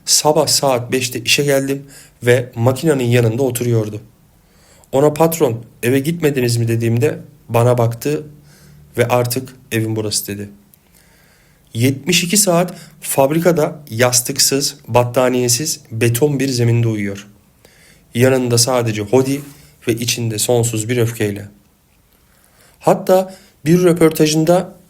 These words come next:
bu durumu ağlayarak şöyle anlatıyor: "Bu yıl korkunçtu.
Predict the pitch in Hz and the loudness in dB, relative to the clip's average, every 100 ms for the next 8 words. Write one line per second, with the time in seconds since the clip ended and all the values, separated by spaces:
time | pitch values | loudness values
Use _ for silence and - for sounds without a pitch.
0 | - 151 165 156 156 139 143 160 165 160 | -4 0 2 2 2 4 4 4 4 2
1 | 175 - - 147 139 123 117 110 107 104 | -2 -8 0 2 4 2 0 -4 -6 -10
2 | - _ _ _ _ _ _ _ _ _ | -14 _ _ _ _ _ _ _ _ _
3 | _ _ _ 143 135 139 135 123 117 120 | _ _ _ -2 0 0 2 2 2 0
4 | 117 110 | 0 -4